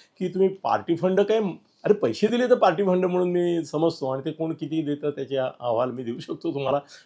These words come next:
पण Mercedes काय पार्टी फंड आहे का यार? आता नीलम गोरे, तुम्हाला माहिती आहे, तुम्ही अशी पळपळ का, पळपळ का करताय? अरे, बी-, ब-, तुम्ही वाघीण म्हणता ना स्वतःला, हां? दुर्गा बिर्गा, मग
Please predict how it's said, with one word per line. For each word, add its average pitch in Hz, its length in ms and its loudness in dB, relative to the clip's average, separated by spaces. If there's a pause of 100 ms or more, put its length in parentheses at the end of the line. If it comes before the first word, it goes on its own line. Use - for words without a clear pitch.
पण 190 80 4
Mercedes 208 640 0
काय 247 100 6
पार्टी 123 360 4
फंड 202 240 6
आहे 117 80 0
का 98 200 -12
यार? 117 120 -6 (1120)
आता 240 240 4
नीलम 233 360 10
गोरे, 185 300 8 (580)
तुम्हाला 190 200 8
माहिती 120 360 2
आहे, 98 80 -6 (720)
तुम्ही 269 440 2 (180)
अशी 214 180 2
पळपळ 233 540 12
का, 262 260 6
पळपळ 247 440 4
का 262 160 0
करताय? 254 320 -6 (280)
अरे, 131 220 4
बी-, 185 480 -2
ब-, 147 200 -4
तुम्ही 190 160 2
वाघीण 135 360 6
म्हणता 165 260 2
ना 143 120 -2
स्वतःला, 120 520 -2 (340)
हां? 123 120 -12 (720)
दुर्गा 123 440 6
बिर्गा, 113 540 -6 (120)
मग 147 200 -10